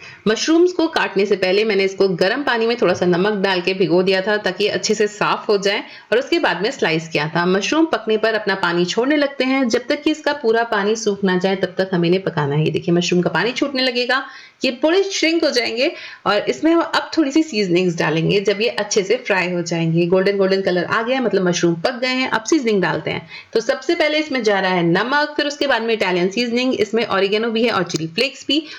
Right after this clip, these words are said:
और थोड़ी सी काली मिर्च। अगर आपके पास में Italian seasoning नहीं हो तो आप इसे avoid कर सकते हैं, नमक और काली मिर्च से भी एकदम बढ़िया काम हो जाता है। तो filling हमारी तैयार थी। fridge में थोड़े से boiled corn रखे थे तो मैंने इसमें corn भी ऐड किए हैं। तो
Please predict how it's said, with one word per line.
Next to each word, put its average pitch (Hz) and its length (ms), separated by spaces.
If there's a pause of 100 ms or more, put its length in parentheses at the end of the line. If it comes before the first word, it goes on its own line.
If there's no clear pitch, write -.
(140)
और 349 240
थोड़ी 339 200
सी 330 160
काली 165 320
मिर्च। - 380 (340)
अगर 254 200
आपके - 200
पास 240 220
में 240 100
Italian 202 360
seasoning 180 440
नहीं 185 260
हो 247 120
तो 254 100
आप 190 140
इसे 185 120
avoid 170 320
कर 214 120
सकते 233 340
हैं, 240 160
नमक 214 320
और 240 80
काली 180 280
मिर्च 196 160
से 196 180
भी 202 100
एकदम 202 360
बढ़िया 170 240
काम 160 220
हो 160 100
जाता 143 340
है। - 160 (300)
तो 226 60
filling 302 260
हमारी 269 260
तैयार 208 480
थी। 233 80
fridge 277 260
में 285 140
थोड़े 262 240
से 269 120
boiled 190 300
corn 220 240
रखे 214 300
थे 226 80
तो 220 100
मैंने 196 180
इसमें 196 300
corn 185 320
भी 190 140
ऐड 175 320
किए 165 160
हैं। 202 220 (280)
तो - 60